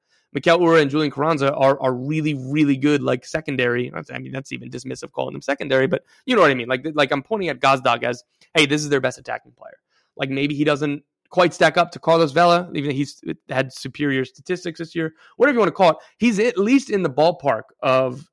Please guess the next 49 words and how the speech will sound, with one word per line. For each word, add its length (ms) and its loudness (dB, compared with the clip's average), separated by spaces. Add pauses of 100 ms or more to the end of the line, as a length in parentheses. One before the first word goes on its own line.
(100)
anytime 400 -2
you 80 -2
step 220 -4
on 80 -4
the 80 -6
field, 340 0 (180)
he 100 -2
might 180 -2
not 140 -8
be 60 -2
the 100 -2
best 220 2
player 200 0
on 140 0
the 80 -6
field, 260 -20 (300)
but 100 -4
he's 200 0 (240)
within, 480 0
like, 180 0
all 60 0
right, 160 4
you, 80 -6
you've 240 -6
got 160 2
a 60 -2
star 460 -12
and 140 -4
you 80 -2
need 220 0
that. 180 -6
And 160 -6
you 120 -4
look 160 -4
back 260 2
at 200 -2 (460)
that 160 0
win 160 0
over 180 2
N 140 0
Y 120 2
C 180 -2
F 80 -2
C, 340 -4 (440)
Carranza 360 0
scored 220 -2
the 60 -6
first 280 -4
goal 420 -2